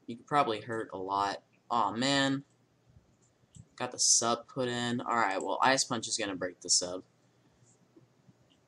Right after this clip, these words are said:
Okay, now you're starting to scare me.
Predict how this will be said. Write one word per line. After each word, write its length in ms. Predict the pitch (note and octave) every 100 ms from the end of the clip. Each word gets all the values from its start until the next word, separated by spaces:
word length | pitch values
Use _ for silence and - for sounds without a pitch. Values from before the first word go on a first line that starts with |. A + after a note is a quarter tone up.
| _ _ _ -
Okay, 540 | F#3 F3+ A2 F#2+ F#2+ _
now 300 | D#3+ G#3+ C4
you're 120 | C#4
starting 380 | B3+ - A3 F3
to 80 | F3
scare 320 | - E3 G3
me. 220 | F3 G2